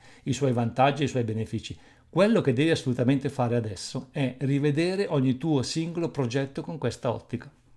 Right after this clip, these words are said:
Sono ben conscio del fatto che non sia una cosa facile. È semplice ma non è facile, però devi iniziare so-, da subito, perché già domani è tardi,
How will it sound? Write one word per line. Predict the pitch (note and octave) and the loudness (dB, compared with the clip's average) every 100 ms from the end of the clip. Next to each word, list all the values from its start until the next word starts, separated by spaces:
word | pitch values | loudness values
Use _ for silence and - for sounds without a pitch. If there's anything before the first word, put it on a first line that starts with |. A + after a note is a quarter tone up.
| - _ - - - - - | -20 _ -20 -20 -20 -20 -6
Sono | - D#3+ D#3 | 0 2 4
ben | E3 | 2
conscio | D3+ G#3 G3 C#3+ | 2 0 0 0
del | B2+ | 0
fatto | - A#2+ - - | 0 0 0 -4
che | A#2+ | 0
non | A#2+ B2+ | 2 2
sia | B2+ | 2
una | D#3 B2 | 0 2
cosa | B2 A2+ | 0 -2
facile. | - A2+ G2 F#2+ G2+ F#2+ - _ _ _ | -2 -6 -6 -8 -10 -12 -18 _ _ _
È | - | -6
semplice | A2+ - E3 F#3 G3+ F#3 | -2 0 0 -2 -8 -8
ma | F3+ | -6
non | F3 F3+ | -4 -6
è | |
facile, | F3 E3 - - - - - - | -6 -8 -8 -10 -12 -16 -18 0
però | D3+ G#3 | 2 4
devi | G3 | 2
iniziare | D#3 D3 E3 D#3+ | 0 -2 -2 -4
so-, | E3 | -4
da | E3+ C3+ | -4 -4
subito, | - F#3+ B2 - G2+ - - | -4 -2 -2 -4 -12 -14 -4
perché | D3+ C#3+ D#3+ | -2 2 2
già | D3 | 2
domani | E3 F3 E3+ F3 F3+ | 0 0 -2 -4 -6
è | F#3 | -8
tardi, | - D3+ G#2+ G#2 G#2+ | -6 -6 -6 -8 -8